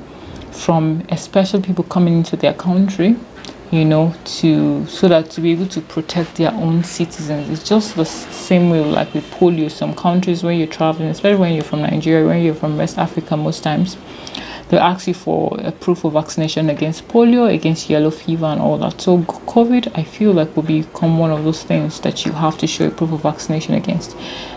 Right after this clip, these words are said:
And since it's free now, and, um, it's just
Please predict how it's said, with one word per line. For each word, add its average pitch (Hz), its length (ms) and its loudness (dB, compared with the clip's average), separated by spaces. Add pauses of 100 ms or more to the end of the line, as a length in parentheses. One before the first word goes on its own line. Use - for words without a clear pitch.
(120)
And 160 160 4
since 208 420 6
it's - 220 -6
free 247 380 8
now, 196 420 6
and, 156 300 0
um, 147 320 -2
it's 156 180 -4
just - 560 -2